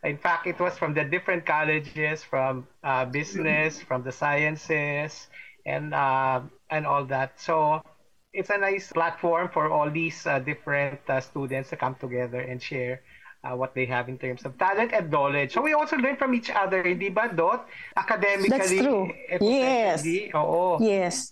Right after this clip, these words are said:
Speaker 2: We also need to emphasize that it was a requirement for us to be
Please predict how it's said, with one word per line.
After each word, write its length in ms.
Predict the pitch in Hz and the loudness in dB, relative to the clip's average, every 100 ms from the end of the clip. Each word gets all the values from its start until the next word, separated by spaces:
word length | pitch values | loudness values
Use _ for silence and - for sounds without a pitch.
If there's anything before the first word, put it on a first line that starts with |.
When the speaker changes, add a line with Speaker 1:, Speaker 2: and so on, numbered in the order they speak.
| 277 | 2
Speaker 2:
We 160 | 294 | 4
also 240 | 277 302 277 | 4 4 4
need 320 | 247 247 196 | 6 6 4
to 160 | 147 | 2
emphasize 720 | 196 196 196 190 180 165 170 175 | 4 2 2 2 4 4 6 6
that 240 | 170 170 _ - | 4 0 _ -2
it 160 | 311 | 2
was 140 | 302 294 | 2 2
a 140 | 269 | 4
requirement 640 | 240 269 - 208 202 208 - | 4 2 2 2 4 2 2
for 160 | 196 | 0
us 640 | - 151 139 - - - - _ _ - - - | 2 2 2 2 2 0 -4 _ _ -20 -8 0
to 140 | 370 | 4
be 560 | 233 330 294 294 302 | 4 4 4 4 2